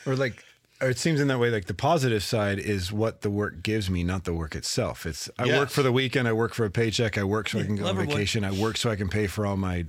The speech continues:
Speaker 1: toys and things like that.
Speaker 2: Right.
Speaker 1: But it's, it's, work is the necessary evil to get the things that I want versus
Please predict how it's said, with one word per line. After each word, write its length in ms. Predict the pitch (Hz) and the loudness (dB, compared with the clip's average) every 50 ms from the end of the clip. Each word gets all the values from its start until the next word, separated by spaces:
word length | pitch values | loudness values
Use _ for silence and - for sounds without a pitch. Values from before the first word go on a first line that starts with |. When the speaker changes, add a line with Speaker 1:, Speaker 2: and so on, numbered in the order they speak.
| - | -4
Speaker 1:
toys 340 | - 107 107 107 98 98 87 | -2 -2 0 0 0 -2 -2
and 100 | 95 92 | -2 -2
things 220 | 87 98 92 85 85 | -2 -2 -2 -2 -4
like 160 | 90 87 82 | -4 -4 -4
that. 200 | - 90 87 87 | -4 -4 -2 -2
Speaker 2:
Right. 380 | 98 113 151 165 107 - - - _ _ _ - | 0 0 0 -2 -2 -6 -10 -18 _ _ _ -2
Speaker 1:
But 220 | 127 110 - - _ _ - | -2 -2 -2 -6 _ _ -4
it's, 300 | 110 113 - - - - _ _ _ _ _ _ _ _ _ - | -4 -2 -2 -4 -10 -12 _ _ _ _ _ _ _ _ _ -8
it's, 200 | - 104 - - - 131 123 113 113 113 | -8 -6 -6 -8 -14 -14 -12 -10 -8 -4
work 300 | 101 117 123 147 143 143 | 0 0 2 2 2 2
is 100 | 135 120 | 2 2
the 80 | 107 117 | 2 2
necessary 560 | 110 117 127 120 131 120 - 131 120 117 113 | 2 2 2 0 0 2 2 2 2 2 2
evil 300 | 117 123 117 110 113 107 | 2 2 2 2 0 0
to 140 | 98 - 113 | 0 -2 -2
get 200 | 95 104 110 101 - | 0 0 0 0 -2
the 60 | 104 | -4
things 260 | 95 - 110 101 90 | -2 0 0 0 0
that 80 | 85 92 | 0 -2
I 80 | 90 90 | -2 0
want 340 | 90 98 104 104 92 - - 85 | 0 0 0 -2 -2 -4 -4 -4
versus 580 | 104 104 92 - - 92 87 87 82 - - | -2 -2 -2 -2 -2 -2 -2 -2 -4 -6 -8